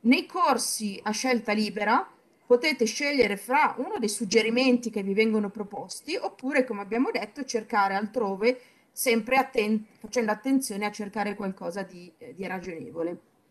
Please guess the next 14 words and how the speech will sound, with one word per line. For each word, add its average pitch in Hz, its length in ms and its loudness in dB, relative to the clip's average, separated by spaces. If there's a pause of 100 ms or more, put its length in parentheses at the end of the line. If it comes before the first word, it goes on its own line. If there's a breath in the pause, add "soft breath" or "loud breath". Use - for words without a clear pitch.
(260)
Eh, 208 280 0 (100)
questo - 360 0
secondo 294 500 -2
lucido 285 480 -2
riguarda 208 1000 2
i 214 100 -4
sistemi 220 500 -4
embedded, 196 720 2
di 226 140 0
nuovo 214 420 6
i 190 80 -4
corsi 214 460 -2
Common 190 380 -6
Core, 285 560 2